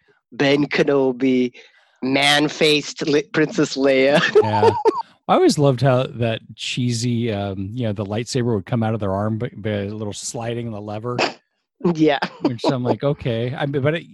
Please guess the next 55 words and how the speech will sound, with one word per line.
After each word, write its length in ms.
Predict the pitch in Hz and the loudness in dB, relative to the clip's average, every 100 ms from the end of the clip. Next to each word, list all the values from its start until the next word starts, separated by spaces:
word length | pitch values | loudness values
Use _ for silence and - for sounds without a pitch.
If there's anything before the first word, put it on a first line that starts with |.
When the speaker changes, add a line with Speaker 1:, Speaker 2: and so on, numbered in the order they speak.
| - | -12
Speaker 2:
it 120 | 135 | -6
was 160 | 123 113 | -2 -2
genius 460 | 104 160 214 170 - | 0 2 4 4 4
in 60 | 117 | 4
a 40 | |
way 220 | 110 113 | 4 2
'cause 120 | 127 123 | 0 -2
they 100 | 107 | 2
wouldn't 300 | 123 123 107 | 2 2 0
lose 260 | 120 143 131 | 2 2 -2
that 280 | 90 104 - _ _ _ | -8 -10 -14 _ _ _
unless 240 | - 240 180 | -2 0 2
you 40 | 185 | 4
Speaker 1:
Mm-hmm. 100 | 190 | 6
Speaker 2:
flip 160 | 294 | 4
it 60 | 107 | 0
out 200 | 117 - | -12 -12
like 80 | 98 | -10
an 80 | 104 | -6
asshole. 480 | 107 117 - 90 104 - | -4 -4 -4 -8 -10 -6
Speaker 1:
Genius. 600 | 165 202 208 160 113 - 147 _ _ - | 0 4 4 4 2 0 -2 _ _ -4
Speaker 2:
Anyway, 400 | 165 147 135 110 | 4 6 6 4
Speaker 1:
Mm-hmm. 280 | 139 - - | 2 -2 -2
Speaker 2:
back 220 | 160 170 | 0 2
to 100 | 175 | 4
the 100 | 139 | 4
thing. 460 | 127 151 127 104 90 | 4 4 2 2 -4
Uh, 260 | - 120 113 | -4 -2 -2
search 260 | - 180 | 0 -2
for 120 | - 139 | -2 0
points 280 | 160 139 | 2 2
of 80 | 123 | 0
stress. 380 | - 127 104 87 | -2 0 0 -2
So 280 | - - 117 | -6 -2 -2
figure 260 | - 170 147 | 0 0 0
out 100 | 135 | 0
what 120 | 131 | 0
it 100 | 120 | 2
is 180 | 123 120 | 0 0
that's 140 | 113 | -6
pissing 340 | - 120 - 101 | -6 -6 -4 -4
you 120 | 98 | -4
off. 260 | 101 110 - _ | -4 -6 -10 _
You 140 | - 110 | -6 -4
know, 80 | 101 | -2
the 80 | 107 | 0
example 360 | 123 131 123 | 4 4 4
they 100 | 104 | 2
give 300 | 98 104 98 | 0 0 0
is, 140 | 101 98 | -2 -4
like, 180 | 92 104 | -6 -6
you 100 | 98 | -6
got 260 | 98 98 - - | -6 -8 -12 -10
three 200 | 120 101 | -6 -6
kids 560 | - 98 98 95 - | -8 -10 -8 -8 -10